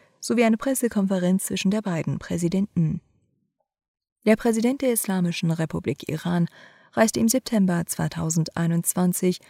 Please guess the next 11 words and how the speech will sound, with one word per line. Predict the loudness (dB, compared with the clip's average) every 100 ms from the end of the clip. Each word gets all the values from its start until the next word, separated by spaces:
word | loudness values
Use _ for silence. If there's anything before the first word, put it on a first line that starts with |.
| -20 -12
auf | -4 0
Einladung | 2 0 0 2 2
seines | 2 2 2 0 -2
tadschikischen | -4 -2 -4 -2 -2 -2
Amtskollegen | 0 -2 -2 -4 -2 -2 0 0
nach | -2 -4
Duschanbe, | -4 -2 0 2 2 -2 -6 -20 _ _
um | 2 2
am | 4 0
Schanghai-Gipfel | 0 -2 0 0 0 -4 -2 -4 -4
teilzunehmen, | -2 -2 0 2 4 4 0